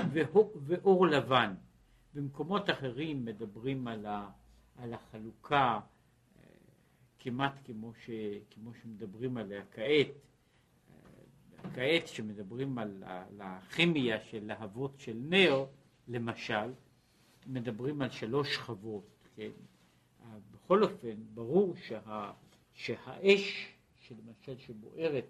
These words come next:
בנר, ב-, בנר, בנויה מ-, מכמה שכבות. יש, אה, יש שם אש, אה, אש לבנה, אש כחולה,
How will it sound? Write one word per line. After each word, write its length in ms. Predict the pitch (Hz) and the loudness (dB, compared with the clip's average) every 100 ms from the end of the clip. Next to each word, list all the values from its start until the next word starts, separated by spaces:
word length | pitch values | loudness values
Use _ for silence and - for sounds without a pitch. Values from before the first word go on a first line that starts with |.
| - | -12
בנר, 480 | 110 131 202 190 135 120 | -10 0 4 4 2 -6
ב-, 340 | 117 117 110 107 - | -4 -2 -2 -6 -10
בנר, 480 | 117 147 202 180 160 - _ - _ _ | -12 0 4 4 2 -12 _ -20 _ _
בנויה 580 | 135 156 151 139 160 165 | -10 -6 -4 2 4 2
מ-, 580 | 160 143 139 131 131 131 | -2 -4 -4 -4 -8 -10
מכמה 400 | 131 - 151 151 | -10 0 0 0
שכבות. 640 | - - 139 143 120 - _ _ _ _ _ _ _ _ _ _ _ _ _ - - | -4 0 2 4 4 2 _ _ _ _ _ _ _ _ _ _ _ _ _ -20 -6
יש, 540 | 127 147 - - - | 0 0 0 -4 -2
אה, 300 | 127 117 110 - _ _ - | -2 -2 -6 -10 _ _ -2
יש 280 | 143 139 | 0 2
שם 180 | - 120 120 151 | 0 -2 2 2
אש, 380 | - - - 127 | 2 -4 -4 -4
אה, 340 | 113 107 - | -4 -6 -4
אש 200 | 135 - | -4 0
לבנה, 720 | 131 104 113 113 135 143 123 | -2 2 2 4 4 4 2
אש 160 | 117 - | -2 -10
כחולה, 600 | - - 131 127 151 143 | -18 -6 -4 6 8 8